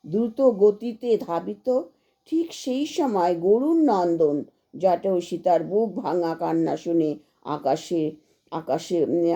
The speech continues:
আকাশে উড়ে চারিদিকে তীক্ষ্ণ দৃষ্টি রাখে, দেখছে যে সীতাকে নিয়ে যাচ্ছে রামচন্দ্র চুরি করে। তারপর রাবণের রথকে চিনতে পারে জটায়ু, চিনতে পেরেছে।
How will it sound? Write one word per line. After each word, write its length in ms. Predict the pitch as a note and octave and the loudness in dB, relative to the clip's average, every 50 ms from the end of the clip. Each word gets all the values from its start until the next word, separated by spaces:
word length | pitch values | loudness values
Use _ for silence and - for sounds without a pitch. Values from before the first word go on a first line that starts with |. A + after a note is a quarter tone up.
| - A2 | -2 -4
আকাশে 420 | E3+ E3+ - D3+ F#3 - F#3+ E3+ | -6 -2 -2 -4 -2 0 0 2
উড়ে 240 | E3+ E3 E3 E3+ E3 | 2 2 2 0 0
চারিদিকে 640 | E3 D3 C3 D#3+ F3 E3+ E3+ E3+ E3 E3+ E3+ E3+ | 0 -2 -2 0 -2 -2 -2 -4 -4 -4 -4 -6
তীক্ষ্ণ 480 | E3+ - F#3+ G3 - F3+ F3 F#3 F3+ E3+ | -6 -6 -14 -14 -12 -8 -2 0 0 0
দৃষ্টি 460 | E3 D#3+ E3 - - - - F3 E3+ | 0 -4 -6 -6 -10 -12 -6 -4 -2
রাখে, 460 | D3+ C#3+ C#3 C#3 - - D3 - - - _ _ _ _ _ _ _ _ _ _ _ _ _ _ _ _ _ - | 0 0 -2 -2 -8 -12 -12 -12 -12 -12 _ _ _ _ _ _ _ _ _ _ _ _ _ _ _ _ _ -6
দেখছে 600 | - D#3+ G#3 A3 - - _ - - A3+ G#3 F#3 E3 | 2 2 2 2 2 -8 _ -6 0 2 2 2 2
যে 100 | E3 E3+ | -2 -4
সীতাকে 460 | E3+ - F3 - F#3 F3 F3 F#3 F#3 | -4 -6 -4 -2 -2 -2 0 0 2
নিয়ে 200 | F3 E3 E3 E3 | 2 4 4 4
যাচ্ছে 640 | D3+ C#3+ C3 - - - - - D#3 C3+ A2 - - _ _ _ _ _ _ _ _ _ - | 4 2 0 0 -6 -18 -14 -12 -10 -10 -10 -10 -14 _ _ _ _ _ _ _ _ _ -10
রামচন্দ্র 760 | D3 D3 C#3 - D#3 D#3 D3 D#3+ D#3+ D3 C#3+ C#3+ - - - - _ | -6 -4 -4 -2 -2 -2 -2 -2 -2 -2 -2 -2 -2 -4 -6 -6 _
চুরি 260 | - E3+ E3 D#3 C#3+ - | -6 -4 -4 -2 -2 0
করে। 400 | D3 C#3 B2 B2 C3+ - - _ - | 0 -2 0 -2 -8 -10 -12 _ -8
তারপর 680 | B3+ A3 G#3+ A3+ A3+ A3+ A3+ - A3 G#3 G#3+ G#3 G3 | -4 0 2 2 2 0 0 -2 0 2 2 2 2
রাবণের 540 | F#3+ F#3 F3 F3 F3 F#3 F3+ F3+ F#3 F3+ E3+ E3 - _ _ _ _ _ _ - | 0 0 -2 0 -2 -2 0 0 0 0 -2 -4 -10 _ _ _ _ _ _ -4
রথকে 540 | D#3 D#3+ E3+ F3 F3 - _ - F#3 F#3 | 0 0 0 0 -2 -6 _ -6 -4 -4
চিনতে 520 | F3 - - G#3 A3 A3 A3+ G3+ A3 A3 G#3+ - - - | -4 -6 -4 -2 0 0 0 2 2 0 0 0 -4 -8
পারে 340 | - D#3 C3+ B2+ C3+ A#2+ - _ _ _ _ - C#3 | -4 -2 -2 -2 -2 -4 -6 _ _ _ _ -16 -8
জটায়ু, 440 | - D#3+ D3+ D3 - C3+ C3+ C3+ C#3 | -4 -4 -4 -4 -2 -2 -2 -2 -2
চিনতে 360 | - - F3 F3 E3 E3+ D#3+ | -2 -4 -4 -2 -2 -4 -4
পেরেছে। 520 | - C#3 C3+ A2+ G#2+ G#2+ - - - - | -2 -2 -2 -2 -4 -8 -10 -18 -20 -20